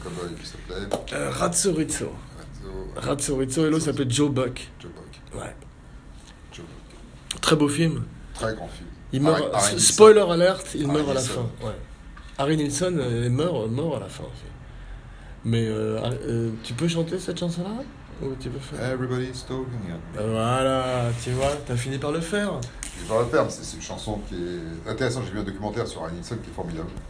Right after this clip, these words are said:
Speaker 2: Ouais.
Speaker 1: Particulier aussi. Intéressant.
Speaker 2: Ouais. Comment ça s'appelle ?
Speaker 1: Tu regardes, c'est, euh, parce que les documents, c'était Harry Nilsson. Il fait un truc sur,
Speaker 2: Moi, j'aime
Speaker 1: euh,
Speaker 2: bien, euh,
Speaker 1: il y a beaucoup
Speaker 2: c'était
Speaker 1: de
Speaker 2: un ami de
Speaker 1: documentaires.
Speaker 2: John Lennon.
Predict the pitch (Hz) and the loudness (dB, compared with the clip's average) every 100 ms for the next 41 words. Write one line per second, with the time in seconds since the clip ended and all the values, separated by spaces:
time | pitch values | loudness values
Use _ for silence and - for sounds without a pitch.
0 | - - 107 104 110 160 90 82 - 87 | -14 -6 0 2 2 0 -4 -8 -8 -6
1 | 87 82 - - - - 101 113 120 - | -6 -8 -12 -14 -14 -4 -2 -2 -4 -10
2 | - - - - - - - - - - | -16 -18 -18 -18 -18 -18 -18 -16 -6 0
3 | 147 143 135 117 143 113 117 - 98 95 | 0 0 -4 0 2 4 2 -2 -6 -6
4 | 87 85 85 78 87 82 82 82 - 80 | -6 -6 -6 -6 -6 -6 -8 -8 -4 -2
5 | 80 82 82 87 82 - - - - - | -2 -4 -6 -6 -8 -10 -14 -16 -16 -16
6 | - - - - - - - - 156 185 | -18 -16 -16 -16 -16 -16 -14 -2 0 2
7 | 170 147 147 147 120 117 113 113 113 113 | 4 6 4 4 0 0 0 0 -2 -4
8 | - - 104 104 - 180 170 180 185 175 | -6 -2 -2 2 4 8 8 8 8 8
9 | 160 165 160 156 156 | 8 6 6 2 -2